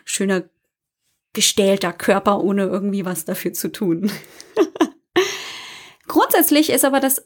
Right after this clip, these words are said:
Testosteron auch daran beteiligt, dass wir eben eine aktive Libido haben. Also Lust, ähm, auf Sex ist auch mit ein Teil, ähm, dadurch bedingt, dass wir eben auch Testosteron in unserem Körper haben.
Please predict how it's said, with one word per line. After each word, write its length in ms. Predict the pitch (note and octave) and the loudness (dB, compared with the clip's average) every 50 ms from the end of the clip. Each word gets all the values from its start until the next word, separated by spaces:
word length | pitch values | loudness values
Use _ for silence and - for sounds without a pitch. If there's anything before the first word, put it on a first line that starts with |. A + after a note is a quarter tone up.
| _ _ _ _ _ _ _ - | _ _ _ _ _ _ _ -4
Testosteron 680 | B3+ C4 C4 - C4+ C4+ B3+ A3+ G3 G#3 A#3 D#4 D#4 - | -2 0 0 0 0 0 0 0 2 4 4 4 4 4
auch 340 | - A3 B3 D#4+ G4 - - - | 2 2 2 2 0 -2 -6 -6
daran 400 | - A3 A3+ B3 B3 B3+ B3+ A#3+ | -2 -2 -2 0 0 0 -2 -2
beteiligt, 540 | A#3 A3+ - - G#3 A3+ B3 C4 C4 - | -2 -4 -4 -2 -2 0 0 0 -2 -2
dass 180 | A3 A#3+ - - | -6 -8 -6 -4
wir 160 | B3 A#3 - | -4 -4 -2
eben 360 | - A3 A#3 A3+ A#3+ B3 A#3+ - - - _ - | -2 -2 0 0 0 0 -2 -4 -8 -20 _ -12
eine 120 | G#3+ - - | -10 -10 -8
aktive 460 | - - - - - B3 B3 G#3 A3 | -10 -12 -12 -2 2 2 4 4 4
Libido 500 | F3 G3 G#3+ G#3+ G#3+ - - - D#3+ E3+ | 4 2 2 0 0 -2 -4 -6 -8 -10
haben. 240 | - - - - - | -10 -10 -10 -10 -10
Also 280 | - F3+ G3 G3 F3+ F3+ - - - - - - | -8 -6 -4 -4 -4 -6 -8 -14 -20 -20 -12 -4
Lust, 720 | - F#3+ G#3 A#3 C4+ D4+ D#4+ D4+ - - - - _ - - _ - - - - _ - | 0 4 6 6 6 6 6 4 2 0 -2 -6 _ -16 -20 _ -20 -20 -20 -18 _ -2
ähm, 520 | A3 A3 A3 A3 G#3+ G#3+ G#3+ G#3 G#3+ G#3 - | 0 2 4 4 4 4 2 2 -2 -4 -6
auf 460 | G#3+ G3+ G3 F#3+ G3 - - - - _ _ _ _ _ _ _ _ _ | -6 -6 -6 -6 -6 -10 -14 -16 -18 _ _ _ _ _ _ _ _ _
Sex 580 | - - - F#3+ G#3 - - - - - - _ _ _ _ _ _ _ _ _ _ _ - | -4 0 2 2 2 2 0 -4 -6 -6 -8 _ _ _ _ _ _ _ _ _ _ _ -4
ist 240 | G#3 - - - | -4 -4 -2 0
auch 280 | E3+ F#3+ G#3 - - - | 2 2 2 0 0 0
mit 240 | G3+ G#3+ A3 - - _ | 2 2 2 0 -4 _
ein 380 | - G#3 G3+ G#3 G#3+ G#3+ G#3+ - | 0 2 2 2 2 0 -2 -6
Teil, 480 | - - - F#3+ G3 G#3+ A#3 A#3+ A#3 - - - | -12 -6 -2 2 4 4 6 4 4 2 0 0
ähm, 180 | G3+ G#3 G#3 | 0 2 2
dadurch 340 | F#3+ G3 F#3 G3 G#3+ G#3+ - | 2 0 0 -2 -2 -2 -2
bedingt, 320 | - - - G#3 A3 G#3 | -2 0 2 2 2 2
dass 160 | G#3+ G3+ - - | 0 -4 -2 -2
wir 200 | G#3 G#3 - - | -2 -2 0 -2
eben 240 | G#3 G3 G3+ G3+ | -2 -2 0 -2
auch 160 | - F3+ G#3 - | -2 -2 -6 -8
Testosteron 680 | - G3+ G3 - - A#3 - A3 G#3 G3 A3 C#4 C#4 | -6 -4 -2 0 0 0 2 0 2 4 6 6 6
in 120 | A#3+ G3 E3+ | 6 4 0
unserem 240 | D#3 - D3 D#3 | -2 -4 -6 -8
Körper 380 | - - D3 D3 D3+ F3+ F3 F3 | -8 -10 -12 -12 -12 -14 -18 -16
haben. 260 | F3 F3 E3 E3 - | -14 -14 -14 -14 -14